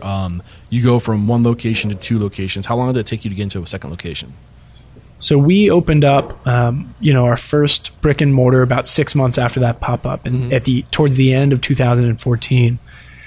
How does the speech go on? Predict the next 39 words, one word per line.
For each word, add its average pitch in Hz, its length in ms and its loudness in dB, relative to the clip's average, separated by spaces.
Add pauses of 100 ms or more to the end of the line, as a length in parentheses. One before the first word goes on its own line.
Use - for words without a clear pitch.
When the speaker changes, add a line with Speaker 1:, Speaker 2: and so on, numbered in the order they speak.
(180)
Speaker 2:
Um, 120 400 0 (120)
two 175 160 2
thousand 151 360 2
and 120 160 2
fifteen, 165 680 2
we 123 320 2 (280)
started 127 380 0
stabilizing, 131 600 2
increasing 131 500 0
our 123 120 2
operating 131 560 2
hours 123 420 2
as 120 200 -6
we 120 340 2 (180)
increased 135 380 0
our 123 100 4
own 123 120 0
capacity, 120 640 -4
Speaker 1:
Mm-hmm. 113 280 -12 (560)
Speaker 2:
and 147 220 0
then 143 160 0
realized 131 560 2
that, 123 160 2 (160)
you 160 80 2
know, 117 80 4
we 139 140 4
have 143 120 0
an 127 60 2
opportunity 120 480 2
to 110 60 -2
build 127 280 4
something. 123 300 -4 (100)
Let's 147 200 0
think 147 220 -2
about 127 260 2
what 123 220 0 (180)
it 127 120 0
looks 135 260 2
like 120 440 0